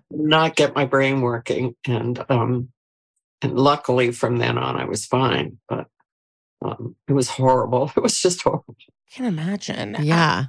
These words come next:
Speaker 2: what are, um, outside of the Waltons or where you were, you know, or the Nurse where you worked a long time, are there any, um, sets or shows that you've guested on that you really had a great time or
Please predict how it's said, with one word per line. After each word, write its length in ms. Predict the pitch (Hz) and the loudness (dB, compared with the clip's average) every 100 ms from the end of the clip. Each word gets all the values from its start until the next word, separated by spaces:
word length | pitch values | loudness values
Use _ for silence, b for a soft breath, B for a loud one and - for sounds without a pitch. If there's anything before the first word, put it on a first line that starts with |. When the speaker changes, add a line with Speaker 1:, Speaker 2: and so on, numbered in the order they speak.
| - | -4
Speaker 2:
what 260 | 185 226 | 0 2
are, 380 | 247 262 262 254 | 2 2 2 2
um, 280 | 214 196 190 214 | 2 0 0 0
outside 380 | 247 - 269 | 0 0 0
of 160 | 247 196 | 0 0
the 100 | 196 | 0
Waltons 600 | 180 180 185 196 185 180 | 2 0 0 -2 -2 0
or 80 | 180 | 0
where 160 | 175 | 2
you 160 | 175 175 | 2 2
were, 240 | 165 160 - | 2 2 2
you 100 | 196 | 0
know, 140 | 160 | 2
or 120 | 156 170 | 2 2
the 100 | 175 | 4
Nurse 460 | 180 185 180 - | 4 4 2 -2
where 120 | 180 160 | -2 -2
you 140 | 160 | 0
worked 340 | 165 160 160 185 | 0 -2 -2 -4
a 60 | |
long 220 | 170 156 | -2 -2
time, 340 | 156 170 160 165 B B B | 0 2 2 0 B B B
are 120 | - 202 | 0 4
there 240 | 214 220 | 4 4
any, 480 | 220 220 220 214 202 | 2 2 2 2 2
um, 400 | - 175 120 110 - | 2 0 0 -4 -8
sets 460 | - - 196 190 190 | -4 2 2 2 0
or 140 | 185 | 0
shows 400 | - 180 180 170 | 2 2 4 2
that 140 | 170 | 2
you've 160 | 175 143 | 2 2
guested 420 | 156 147 - 185 | 2 0 0 2
on 200 | 165 170 170 | 2 2 0
that 120 | 160 | 2
you 100 | 160 | 2
really 260 | 156 147 | 2 4
had 140 | 156 151 | 4 2
a 40 | |
great 400 | 135 165 147 - | 2 2 2 0
time 560 | 165 143 143 143 160 160 | 0 2 4 2 2 2
or 520 | 165 143 113 82 208 | 2 2 2 0 -2